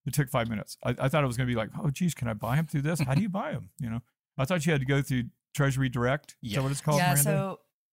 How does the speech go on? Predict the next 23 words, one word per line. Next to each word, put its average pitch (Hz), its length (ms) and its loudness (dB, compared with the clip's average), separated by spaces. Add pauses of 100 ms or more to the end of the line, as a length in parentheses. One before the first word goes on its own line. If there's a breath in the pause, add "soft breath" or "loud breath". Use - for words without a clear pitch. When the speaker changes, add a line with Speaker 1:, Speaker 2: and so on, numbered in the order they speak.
(320)
Speaker 3:
yeah, 175 160 0
that's 156 200 -2
called 160 180 -10
Treasury 156 260 -6
Direct. 147 540 -4 (220)
Speaker 1:
But 131 180 -2
you 160 100 4
can, 165 200 -4
but 147 160 0
I 143 80 4
just 165 220 -2
went 139 180 0
to 135 100 2
Schwab 151 400 4
and 131 80 2
they 131 60 2
said, 131 180 0
"You 123 80 0
wanna 135 140 2
buy 139 160 2
a 143 40 0
bond? 165 320 0
Here, 196 340 -4